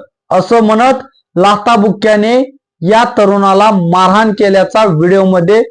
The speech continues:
स्पष्ट दिसत आहे. या संपूर्ण प्रकरणात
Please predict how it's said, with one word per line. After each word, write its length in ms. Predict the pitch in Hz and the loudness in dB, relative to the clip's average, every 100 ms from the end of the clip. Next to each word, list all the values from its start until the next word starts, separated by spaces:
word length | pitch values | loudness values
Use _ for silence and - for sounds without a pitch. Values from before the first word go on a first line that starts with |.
| _ _ | _ _
स्पष्ट 540 | - _ - 247 247 254 | -20 _ -2 0 0 0
दिसत 460 | 202 190 196 196 | 0 0 0 0
आहे. 220 | 160 113 90 _ _ _ _ _ 185 | 0 -2 -6 _ _ _ _ _ -2
या 180 | 226 | -2
संपूर्ण 540 | 247 247 208 254 240 269 | 0 -2 -2 0 0 -2
प्रकरणात 600 | - 214 208 226 220 | -2 -2 -2 -2 0